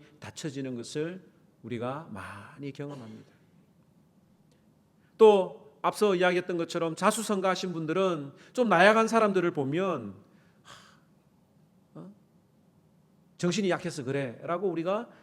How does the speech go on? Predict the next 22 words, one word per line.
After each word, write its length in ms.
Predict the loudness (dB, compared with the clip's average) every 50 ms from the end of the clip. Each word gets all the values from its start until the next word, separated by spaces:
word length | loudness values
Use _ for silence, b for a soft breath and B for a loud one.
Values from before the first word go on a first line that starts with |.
| B B B
어, 380 | -14 -14 -14 -14 -16 -20 -20 -20 -16
규정할 380 | -12 -10 -8 -8 -8 -8 -8 -10
수도 300 | -12 -12 -12 -12 -12 -10
있는 280 | -10 -10 -10 -10 -12
거죠. 280 | -14 -18 -20 -20 -20 -20 _ _ _ _ _ _ _ _ _ _ _ _
그런데 560 | -10 -8 -8 -6 -6 -6 -6 -6 -8 -14 -18 -20 _ _ _ _ _ _ _ _ _ _ -18
예수님께서는 760 | -16 -14 -12 -10 -10 -10 -10 -12 -14 -14 -14 -18 -18 -18 -20 -20 -20 _ _ _ _ _ _ _ _ _ _ _ _ _ _ _ _ _ b b b b b
누가 280 | -8 -4 0 0 0 0
구원을 400 | 0 -2 -2 -2 -2 0 -2 -2
받고 480 | -4 -6 -10 -12 -14 -16 -14 -14 -16 -20 -20 _ b b b b b
누가 300 | -2 2 4 6 4 4
사랑을 440 | 4 0 0 2 2 2 0 -2 -2
전해야 500 | -2 -2 0 0 2 2 2 2 0 -2
줘야 460 | -4 -6 -4 -2 0 0 0 0 2
될 540 | 2 4 4 4 4 2 0 -4 -10 -20 -20 -18 -6
그 360 | 0 2 4 4 4 4 2
사람, 380 | 0 -4 -6 -4 -4 -4 -4 -2
이웃으로 500 | 0 0 0 0 -2 -4 -4 -4 -4 -6
규정을 400 | -6 -8 -6 -6 -6 -6 -6 -8
하지 180 | -10 -10 -10 -10
말고 680 | -10 -10 -12 -12 -10 -10 -10 -8 -8 -10 -14 -16 -20 -20 _ b b b b b b -12
누구든지 800 | -8 -6 -4 -2 0 2 2 2 0 0 -6 -10 -12 -14 -16 -20